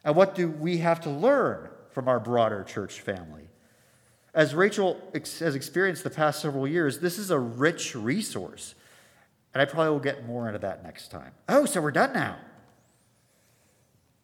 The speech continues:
Yeah, I think so. Why'd you need me up here anyway? I just made the whole thing longer.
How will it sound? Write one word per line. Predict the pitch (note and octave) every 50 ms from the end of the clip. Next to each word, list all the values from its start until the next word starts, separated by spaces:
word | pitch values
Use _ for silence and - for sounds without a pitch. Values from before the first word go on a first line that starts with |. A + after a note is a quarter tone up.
| _ _
Yeah, | F3 F3+ E3+ E3 E3 E3 E3 - - - - - - -
I | D#3+
think | C3+ - D3 B2+ -
so. | - - F2+ E2+ F2 A2+ B2+ C3 - - - - - _ _ _ _ _ _ _ _ _ _ _
Why'd | - A3+ B3+ A#3+
you | A#3 A3+
need | A3 G#3 G3+ F3+
me | F3+ F#3
up | F3 D#3 -
here | D#3+ D#3 D3 C#3
anyway? | C#3 C#3 A#2+ G2 F#2 F2+ F2+
I | F#2+ A#2+ E3+
just | F3+ E3+ - - D#3+
made | E3 E3+ D#3
the | D3 C3
whole | A#2+ D3+ D3+ D3
thing | C#3 - D#3 C#3 C3 B2+
longer. | C3 C3+ C#3 C3+ C3+ B2+ F2 D#2+